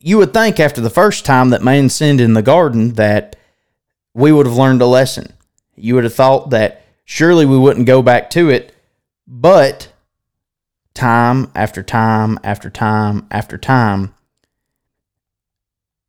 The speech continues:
we've went back to sin. And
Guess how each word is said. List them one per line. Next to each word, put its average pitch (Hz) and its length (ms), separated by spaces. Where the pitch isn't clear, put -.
we've 113 560
went 117 320
back 117 300
to 110 80
sin. - 380
And 123 500